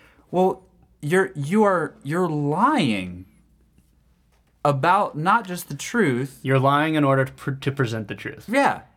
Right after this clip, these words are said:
Speaker 2: And
Speaker 1: We,
Speaker 2: what good is that
Speaker 1: that's not
Speaker 2: actually go-,
Speaker 1: good.
Speaker 2: here,
Speaker 1: That
Speaker 2: yeah,
Speaker 1: doesn't
Speaker 2: let's,
Speaker 1: work.
Speaker 2: let's hear it from Flannery herself here.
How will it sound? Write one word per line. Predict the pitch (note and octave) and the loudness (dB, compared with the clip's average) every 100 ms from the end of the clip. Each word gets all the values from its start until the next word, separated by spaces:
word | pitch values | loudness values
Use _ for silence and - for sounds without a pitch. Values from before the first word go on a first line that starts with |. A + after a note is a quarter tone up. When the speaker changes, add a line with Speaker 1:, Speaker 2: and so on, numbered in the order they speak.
| - | -8
Speaker 2:
And | C#3 C3 | 0 2
Speaker 1:
We, | G3+ | 2
Speaker 2:
what | D3+ F3+ | 2 2
good | F#3 E3+ | 4 4
is | C3+ | 4
that | C#3 C3+ | 2 2
Speaker 1:
that's | C3 | 4
not | C#4 | 4
Speaker 2:
actually | C4+ - | 4 4
go-, | F4+ A3+ | 4 4
Speaker 1:
good. | A3+ - | 0 -6
Speaker 2:
here, | - C#3+ A3 | -4 -2 2
Speaker 1:
That | |
Speaker 2:
yeah, | G3+ | 2
Speaker 1:
doesn't | D#3+ B3 | 4 2
Speaker 2:
let's, | C#4 A#2 | 2 0
Speaker 1:
work. | - - _ _ - - | -6 -20 _ _ -20 -8
Speaker 2:
let's | D#3+ - | -4 0
hear | G3 | 0
it | C#3 | 0
from | C3 - - | -6 -8 -12
Flannery | - D3 C3+ B2 G#2 | -2 0 0 -2 -4
herself | A2 - G2 - | -10 -10 -12 -12
here. | - - | -14 -16